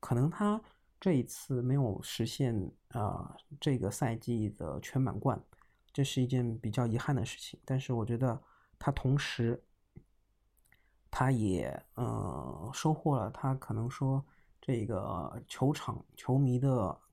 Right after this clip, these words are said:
关爱。我觉得这个东西他可能之前，啊，收获的会比较少吧，因为特别是像面对费德勒、纳达尔这种，他的这种全球客场的地位，我觉得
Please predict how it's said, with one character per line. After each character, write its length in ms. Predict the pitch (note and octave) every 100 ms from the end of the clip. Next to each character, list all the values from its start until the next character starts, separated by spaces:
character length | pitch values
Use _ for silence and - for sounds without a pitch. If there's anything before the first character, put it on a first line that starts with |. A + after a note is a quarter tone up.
| -
关 200 | D3 E3
爱。 220 | E3 -
我 100 | -
觉 80 | B2
得 80 | D#3
这 140 | B3
个 80 | A3+
东 140 | C3 C#3+
西 200 | - A#2+
他 200 | - C3
可 140 | -
能 180 | F#2 C#3+ - _ _ _
之 160 | - D3
前， 640 | - A#2+ A#2 B2 C3 C3+ - - -
啊， 320 | A#2+ G2+ - - -
收 180 | - C#3+
获 120 | C#3+
的 60 | C3
会 120 | C3+
比 100 | G#2
较 100 | B2
少 200 | - - -
吧， 160 | - -
因 120 | B2+
为 140 | C3 C3 - - -
特 120 | - C3+
别 100 | B2
是 140 | B2+
像 140 | C3
面 200 | B2+ B2 A#2+
对 320 | B2+ A2 A2 - - _
费 100 | -
德 140 | B2+ A#2+
勒、 240 | C3+ C3
纳 200 | C3+ B2+
达 100 | A#2+
尔 220 | A#2 F2
这 120 | C3 B2+
种， 220 | G#2+ A2+
他 180 | - C3
的 140 | B2+
这 80 | B2+
种 140 | B2 A#2
全 220 | - C3+
球 140 | C#3
客 200 | C3+ -
场 180 | C#3 -
的 80 | A2
地 200 | G#2+ C3+
位， 220 | A#2+ G#2 -
我 100 | G#2+
觉 140 | A2+
得 180 | B2+